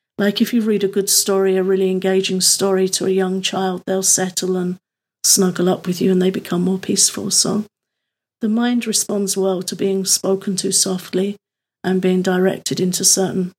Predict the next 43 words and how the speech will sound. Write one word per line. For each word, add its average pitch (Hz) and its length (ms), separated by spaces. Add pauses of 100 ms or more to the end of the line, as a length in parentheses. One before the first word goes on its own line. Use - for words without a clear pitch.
relaxation 185 800
and 180 100
breathing 185 360
practices. - 720 (560)
And, - 200
and 240 140
again, 254 320
that 233 240
then 220 180
informs 208 640
our 202 240
other 202 260
attempts 175 520
at - 160 (160)
relaxation. 185 800
It - 120
all 196 200
feeds 185 480
into 185 480 (560)
itself. 175 520
This 190 200
is 180 120
more 185 240
watering 185 580
the 180 60
garden 180 460
that 185 140
we're 190 100
trying 180 320
to 175 220 (600)
grow 190 200
in 180 100
our 180 140
minds, 180 360
a 175 60
calmer 185 460
place 175 420
in 185 80
our 185 140
minds. 185 340
It - 100
all 190 140
helps. - 500